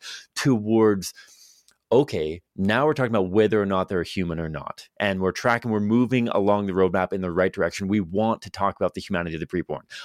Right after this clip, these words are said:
I want you to say something like you mentioned of, "But it's different, that's a human, and we can control people's,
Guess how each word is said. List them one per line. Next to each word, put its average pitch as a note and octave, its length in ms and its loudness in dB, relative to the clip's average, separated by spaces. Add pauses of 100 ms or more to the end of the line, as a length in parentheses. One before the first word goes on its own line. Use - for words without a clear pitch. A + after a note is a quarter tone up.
I G#2 120 0
want A2 360 0
you A2 80 -4
to G#2+ 80 2
say F#2+ 200 0
something F#2 320 -2
like F2+ 200 0
you G2 80 -2
mentioned G#2+ 540 0
of, F#2 360 2 (280)
"But G2+ 260 2
it's F#2+ 200 -2
different, A2+ 540 2
that's G2 260 0
a G2 40 -8
human, G#2 560 2
and F#2+ 300 0
we F#2 160 -2
can G2+ 320 -6
control F#2+ 320 -2
people's, F2+ 480 -2